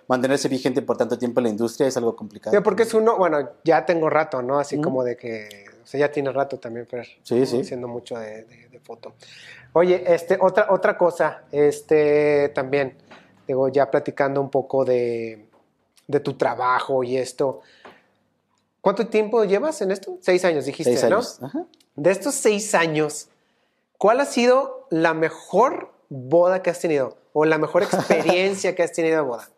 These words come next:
Speaker 1: Eh, yo creo que una de las más memorables fue dos mil diecinueve. Tuvimos una boda en California,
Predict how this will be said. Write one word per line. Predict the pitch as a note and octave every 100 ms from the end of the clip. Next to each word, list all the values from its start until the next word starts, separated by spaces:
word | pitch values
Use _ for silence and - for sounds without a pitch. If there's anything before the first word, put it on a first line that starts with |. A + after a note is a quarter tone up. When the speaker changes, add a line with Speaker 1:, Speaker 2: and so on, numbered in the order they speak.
| _ _ _ _ _ _ _ _ _ _ _ _ _ _
Speaker 1:
Eh, | F3 D#3 D3+ D3+ D3 C#3+ C#3+ C#3+
yo | D#3 G#3+
creo | G#3+
que | F3+
una | G#3+
de | A3
las | D3+ C3+
más | E3
memorables | G3 F3 G#3 A3 A3+ A3+
fue | F3 F#3 F3+ F3 F3+
dos | D#3+ D3
mil | D3+ D#3 D#3
diecinueve. | D#3 D3+ - B2+ C#3 F3 B3
Tuvimos | - D3+ D3 D3+
una | D3 C#3+
boda | C#3+ C#3+
en | C#3
California, | - A#2 G2+ - D3+ F3+ E4